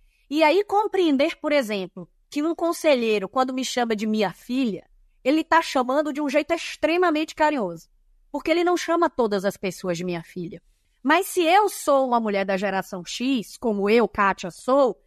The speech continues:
eu vou ouvir com esse ouvido de, "Nossa, como ele é carinhoso, como ele é gente boa."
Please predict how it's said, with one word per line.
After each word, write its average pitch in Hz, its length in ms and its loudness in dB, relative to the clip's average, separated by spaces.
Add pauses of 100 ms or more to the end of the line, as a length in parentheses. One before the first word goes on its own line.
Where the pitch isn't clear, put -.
(280)
eu 262 120 6
vou 320 300 4
ouvir 277 320 -2
com 330 100 0
esse 330 200 2
ouvido 269 440 -2
de, 247 120 -6
"Nossa, 262 420 0
como 277 180 -4
ele 302 120 2
é - 20 0
carinhoso, 240 640 -2
como 247 180 -8
ele 269 100 2
é 269 60 2
gente 285 280 -6
boa." 233 360 0